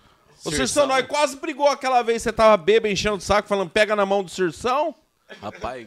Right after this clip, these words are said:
Speaker 2: quanto
Speaker 1: Cirção
Speaker 2: ro-,
Speaker 1: mudou, hein, velho?
Speaker 2: quanto rolê eu não fui com o Cirção,
Speaker 1: E
Speaker 2: doido?
Speaker 1: mudou, hein, truta?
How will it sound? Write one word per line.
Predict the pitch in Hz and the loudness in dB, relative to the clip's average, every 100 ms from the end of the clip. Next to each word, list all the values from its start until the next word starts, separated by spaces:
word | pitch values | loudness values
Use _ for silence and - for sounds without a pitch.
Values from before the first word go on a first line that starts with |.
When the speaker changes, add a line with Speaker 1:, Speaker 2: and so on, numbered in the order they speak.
| - | -8
Speaker 2:
quanto | 123 127 | -6 0
Speaker 1:
Cirção | 139 123 135 | 2 2 0
Speaker 2:
ro-, | |
Speaker 1:
mudou, | 135 120 107 | 0 -2 -4
hein, | 104 | -8
velho? | 98 | -8
Speaker 2:
quanto | 120 135 - | -8 -6 -6
rolê | 113 117 107 | -4 -4 -4
eu | 107 | -12
não | 104 | -16
fui | - 104 | -14 -14
com | 104 | -12
o | |
Cirção, | 90 92 85 95 92 | -14 -14 -16 -16 -14
Speaker 1:
E | 110 | -12
Speaker 2:
doido? | |
Speaker 1:
mudou, | 117 113 107 | -12 -10 -10
hein, | 110 | -10
truta? | 107 110 87 | -10 -10 -10